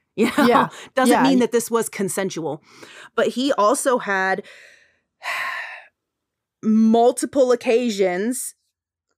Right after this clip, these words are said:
Speaker 1: where he would, uh, I'm trying to go about this delicately.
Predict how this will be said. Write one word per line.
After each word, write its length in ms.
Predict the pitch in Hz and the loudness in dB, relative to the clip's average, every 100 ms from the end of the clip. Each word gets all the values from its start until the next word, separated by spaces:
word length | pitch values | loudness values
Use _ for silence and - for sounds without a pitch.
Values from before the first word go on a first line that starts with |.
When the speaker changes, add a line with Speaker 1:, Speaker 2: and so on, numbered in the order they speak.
| _ | _
Speaker 1:
where 220 | 196 208 | -4 -4
he 320 | 190 - 226 220 | -4 -6 -6 -2
would, 500 | 220 214 208 202 196 _ _ - _ _ _ _ _ - | 0 2 2 0 -4 _ _ -20 _ _ _ _ _ -12
uh, 220 | 104 92 - - - - _ _ _ _ _ _ _ _ _ _ _ _ | -10 -10 -14 -20 -20 -20 _ _ _ _ _ _ _ _ _ _ _ _
I'm 60 | 196 | -6
trying 200 | 254 233 | -2 0
to 60 | |
go 100 | 202 | 2
about 200 | 208 175 | 2 0
this 140 | 175 175 | -4 -4
delicately. 640 | 160 156 143 156 127 | -4 -4 -6 -8 -10